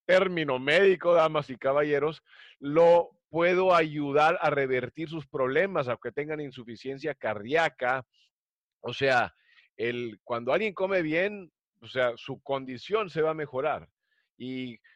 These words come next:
yo me metí mucho a esto porque McAllen, la ciudad más obesa de Estados Unidos, yo, yo empecé a ver infartos a los treinta, treinta y cuatro años, o sea, ver insuficiencia cardíaca, alguien que le jala el corazón al diez, quince por ciento a los treinta y cinco años,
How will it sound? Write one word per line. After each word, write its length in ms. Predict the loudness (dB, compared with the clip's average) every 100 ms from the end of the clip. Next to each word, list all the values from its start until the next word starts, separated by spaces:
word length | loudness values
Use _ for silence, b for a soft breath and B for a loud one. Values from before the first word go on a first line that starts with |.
| b
yo 380 | -12 0 0 0
me 160 | -2
metí 320 | -6 -6 -8 -10
mucho 400 | -10 -12 -4 -2
a 80 |
esto 240 | -2 -4 -14
porque 560 | -12 -12 -10 -10 -10 -14 _
McAllen, 560 | -14 -12 -4 -4 -2 -8
la 160 | -12
ciudad 240 | -10 -8 -6
más 220 | -8 -8
obesa 400 | -6 -8 -8 -12
de 80 | -12
Estados 320 | -14 -12 -12
Unidos, 420 | -10 -6 -6 -8 b b b
yo, 160 | -8 -8 -8
yo 80 |
empecé 300 | -10 -10 -4
a 20 | -4
ver 140 | -4
infartos 420 | -2 -2 -2 -2
a 80 | -6
los 160 | -6 -6
treinta, 320 | -6 -6 -8
treinta 240 | -10 -10
y 40 | -8
cuatro 280 | -8 -4
años, 300 | -4 -4 -14
o 80 | -14
sea, 240 | -6 -4 -2
ver 160 | -4
insuficiencia 560 | -4 -12 -18 -18 -10 -8
cardíaca, 560 | -6 -4 -4 -4 -6
alguien 180 | -10 -10
que 80 | -10
le 140 | -10
jala 280 | -6 -4 -2
el 120 | -2
corazón 440 | -4 -4 -4 -6 -6
al 160 | -8
diez, 280 | -4 -4 -4
quince 280 | -8 -8 -8
por 260 | -8 -10 -10
ciento 420 | -10 -10 -8 -8
a 60 | -8
los 140 | -10
treinta 300 | -14 -12 -12
y 60 | -12
cinco 400 | -14 -12 -4 -2
años, 400 | -2 -8 -16